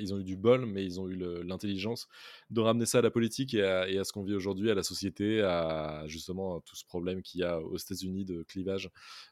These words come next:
euh, gauche-droite, euh, démocrate-républicain et tout, et c'est super intéressant en fait. C'est, ça tacle vraiment beaucoup de choses de,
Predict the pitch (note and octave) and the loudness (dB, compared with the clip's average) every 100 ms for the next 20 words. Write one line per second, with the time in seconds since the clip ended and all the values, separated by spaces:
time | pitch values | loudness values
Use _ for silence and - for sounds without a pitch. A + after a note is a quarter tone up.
0 | - D#2+ D#2+ F#2+ F2 F2 G2 - F2+ E2 | -6 -6 -2 -2 -4 0 0 0 -4 -4
1 | F2 F2+ - F2+ F2 F#2+ F2+ E2+ A2+ G#2+ | -4 -4 -6 -8 -8 -6 -6 -2 -2 0
2 | C#3 C#3 A#2 G2+ - - G#2 A#2+ A2 G#2 | 0 -2 -2 -4 -4 -6 2 2 4 4
3 | G2 - G2+ E2+ - - F#2+ F2+ F2+ F2+ | 2 0 -6 -6 -10 -6 -2 0 0 -2
4 | F2 - F2 E2+ E2 A2 G#2+ - G#2 F#2 | -4 -4 -2 -2 -2 -2 -2 -4 -8 -4
5 | G2+ G2+ G#2+ G#2+ G#2 A#2 G#2+ - - _ | -2 0 -2 -4 -4 -4 -4 -12 -20 _
6 | _ _ F#2+ G2 F#2 F2+ F2 F2 E2+ E2+ | _ _ -4 0 2 2 0 0 0 0
7 | E2 D#2+ | -2 -4